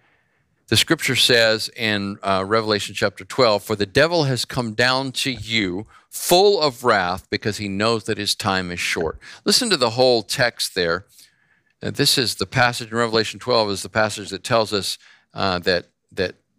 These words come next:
uh, Satan fell from heaven and took, swept away a third of the angels of heaven. And this is, uh, the, the kind of the conclusion of that s-, uh, that, uh, story.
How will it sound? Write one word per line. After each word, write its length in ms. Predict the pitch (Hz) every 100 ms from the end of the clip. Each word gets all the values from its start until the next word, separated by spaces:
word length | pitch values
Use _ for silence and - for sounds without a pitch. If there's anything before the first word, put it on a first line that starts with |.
| _
uh, 220 | 104 95
Satan 640 | 92 - 135 147 147 101 92
fell 460 | - 120 120 107
from 460 | 98 - 95 90 85 _
heaven 520 | - 151 110 92 95 - _ _
and 220 | - 98
took, 300 | - 156 -
swept 400 | - - 151 -
away 340 | 131 113 104 98
a 140 | 90
third 320 | - 135 131
of 100 | 113
the 140 | 98 104
angels 360 | 104 92 90
of 120 | 90 87
heaven. 380 | 87 85 85 - - - - -
And 160 | 107 98
this 220 | 110 -
is, 200 | 104 95
uh, 160 | 95 87
the, 340 | 90 92 -
the 120 | -
kind 160 | - 120
of 60 | 98
the 80 |
conclusion 640 | 90 92 - 131 123 107 101
of 120 | 92
that 180 | 95 92
s-, 200 | - - -
uh, 240 | 92 92 90
that, 420 | 95 90 - -
uh, 260 | 85 82 - -
story. 520 | - - 104 80